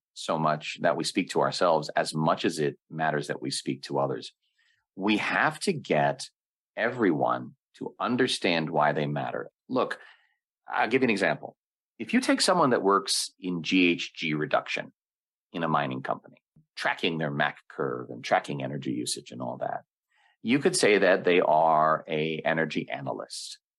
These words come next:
And that's great. That's what they do. But you ask them, "What's the good they do for society. Why do they do it?" Well, someone that,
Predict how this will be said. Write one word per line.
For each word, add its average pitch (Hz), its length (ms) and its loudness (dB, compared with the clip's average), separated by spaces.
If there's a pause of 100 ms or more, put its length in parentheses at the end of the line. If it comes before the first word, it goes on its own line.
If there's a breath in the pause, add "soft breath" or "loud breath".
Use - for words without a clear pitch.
(140)
And 92 140 -2
that's 98 200 2
great. - 260 -4
That's - 200 0
what 175 220 2
they 90 140 0
do. - 180 -6 (300)
But 123 300 0 (120)
you 147 180 2
ask 190 360 0
them, 147 240 2
"What's 135 400 0
the 104 100 0
good 156 260 0
they 87 120 4
do 73 140 -4
for - 140 -14
society. 60 560 -4
Why 95 280 2
do 160 80 4
they 82 160 2
do 65 200 -6
it?" 62 100 -6
Well, 101 120 2
someone 220 320 4
that, 214 240 2